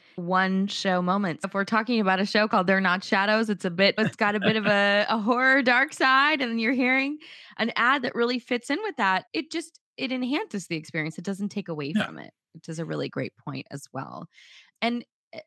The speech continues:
Speaker 1: especially even if you're a podcaster looking to advertise on other podcasts, which is one of the top discoverability methods,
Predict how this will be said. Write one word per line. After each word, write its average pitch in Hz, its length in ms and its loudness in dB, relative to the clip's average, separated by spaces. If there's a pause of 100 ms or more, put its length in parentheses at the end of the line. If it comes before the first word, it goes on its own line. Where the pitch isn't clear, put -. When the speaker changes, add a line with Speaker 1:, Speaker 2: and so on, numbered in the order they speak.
(180)
Speaker 1:
especially 240 460 -2
even 233 220 0
if 269 140 -4
you're 226 100 0
a 185 80 0
podcaster 175 680 -2
looking 165 240 0
to - 100 0
advertise 165 460 -4
on 160 80 -4
other - 160 -6
podcasts, 175 640 -4
which 185 160 -6
is 175 260 -6
one 196 160 0
of 185 60 0
the 185 60 -2
top 175 280 -2
discoverability 185 640 0
methods, 262 520 0